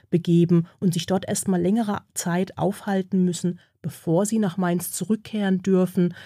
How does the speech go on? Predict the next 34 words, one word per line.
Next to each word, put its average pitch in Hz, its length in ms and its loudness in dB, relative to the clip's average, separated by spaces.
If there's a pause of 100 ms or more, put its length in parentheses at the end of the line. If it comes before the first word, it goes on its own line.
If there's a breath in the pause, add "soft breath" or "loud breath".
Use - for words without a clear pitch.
wenn 175 240 4
sie 175 100 2
es 165 100 0
überhaupt 160 640 0
dann 151 120 4
noch 147 180 -2
tun. 202 440 -2 (400 loud breath)
Und 185 300 4
ein 175 160 4
solcher 196 380 2
Bevölkerungsschwund, 208 1500 0 (240 loud breath)
gerade 180 400 0
auch 185 380 0
solcher 185 380 0
Menschen, 202 500 2
die 196 100 -2
ja 190 140 0
mit 185 160 0
einem 185 140 0
gewissen 185 320 -2
Vermögen 190 560 0
ausgestattet 190 840 -4
sind 180 400 0 (220 loud breath)
und 180 180 0
die 170 60 4
vielleicht 175 380 -2
vorher 175 300 -2
auch - 140 -2
einen 170 280 2
gewissen 170 320 0
politischen 185 520 -4
Einfluss 202 560 -4 (200 loud breath)
ausgeübt 196 760 -2
haben, 165 380 2